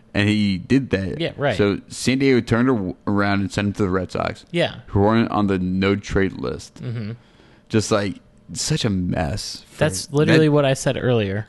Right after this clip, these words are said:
Speaker 1: I know, but, like, it's just, it's funny because that guy is
Speaker 2: <laughs> That's
Speaker 1: remember when he
Speaker 2: exactly what I said before.
Speaker 1: he won a ring with the Royals, remember?
Speaker 2: Mm-hmm.
Speaker 1: And he was good. And now he kinda sucks.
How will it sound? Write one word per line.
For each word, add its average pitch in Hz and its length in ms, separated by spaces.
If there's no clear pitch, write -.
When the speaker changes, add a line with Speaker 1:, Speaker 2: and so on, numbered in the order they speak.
Speaker 1:
I 113 120
know, 107 360
but, 98 200
like, 104 180
it's 107 160
just, - 380
it's 110 160
funny 113 260
because 98 280
that 101 180
guy 110 200
is 107 280
Speaker 2:
<laughs> - 160
That's - 160
Speaker 1:
remember 160 320
when 151 80
he 190 60
Speaker 2:
exactly 196 300
what 190 140
I 190 80
said - 320
before. - 500
Speaker 1:
he 127 200
won 202 200
a 151 80
ring 120 340
with 147 120
the 104 80
Royals, 98 540
remember? 120 480
Speaker 2:
Mm-hmm. 131 400
Speaker 1:
And 110 100
he 135 80
was 104 240
good. 135 480
And 107 120
now 107 160
he 143 100
kinda 104 320
sucks. - 720